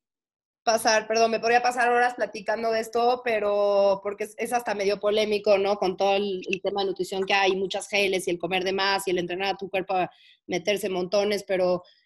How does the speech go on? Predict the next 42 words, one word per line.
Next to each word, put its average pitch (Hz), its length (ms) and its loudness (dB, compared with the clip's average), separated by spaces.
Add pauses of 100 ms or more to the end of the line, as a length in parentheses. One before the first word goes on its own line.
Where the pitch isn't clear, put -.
yo 226 80 4
hacía 247 200 4
lo 208 100 4
mismo 220 340 -2
en, 202 140 0
en 180 320 -4
cuando 180 220 -2
entrenaba 185 420 0
bien 202 220 -2
para 190 260 0
Irons, 196 220 -4
me 170 140 -12
trataba 196 340 -4
de 202 40 2
volver 196 220 -2
lo 208 80 -2
más 202 220 -6
eficiente 190 480 -10
posible, 196 420 -10
entrenando 190 400 -8
muchísimo 196 480 -14
en 170 80 -8
ayunas 196 580 -8
y 180 40 -20
tratando 196 340 -8
de 196 60 -6
enseñar 185 320 -8
a 196 40 -6
mi 180 140 -10
cuerpo 190 220 -8
a 190 60 -10
quemar 185 260 -8
más 190 200 -6
grasa 185 400 -6
que 160 100 -14
carbohidratos 180 840 -6
a 160 80 -6
un 190 120 -12
cierto 185 300 -10
nivel 175 240 -10
de 180 80 -14
intensidad. 175 640 -8